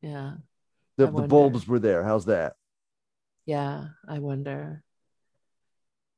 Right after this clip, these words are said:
Speaker 1: Um, we, we just have a couple minutes to, uh, wrap up here. Do you, can you think of, based on that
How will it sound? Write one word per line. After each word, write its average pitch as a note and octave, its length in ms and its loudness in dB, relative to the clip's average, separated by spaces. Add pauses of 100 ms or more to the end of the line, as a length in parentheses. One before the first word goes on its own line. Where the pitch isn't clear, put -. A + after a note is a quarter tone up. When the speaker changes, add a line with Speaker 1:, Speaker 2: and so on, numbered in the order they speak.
(840)
Speaker 1:
Um, D#3 680 0 (460)
we, F3 260 0
we E3 180 0
just F3 320 -4
have E3 200 2
a D#3 40 -2
couple E3 320 -2
minutes D#3 540 -2
to, C#3 760 -2 (260)
uh, C#3 280 0 (140)
wrap C#3+ 360 0
up - 220 0
here. C#3 460 0 (800)
Do F#3+ 200 -2
you, A#3+ 400 4 (1700)
can E3+ 300 2
you E3+ 160 0
think F3 380 0
of, D#3+ 240 0
based F#3 320 2
on D#3+ 200 4
that D#3+ 260 0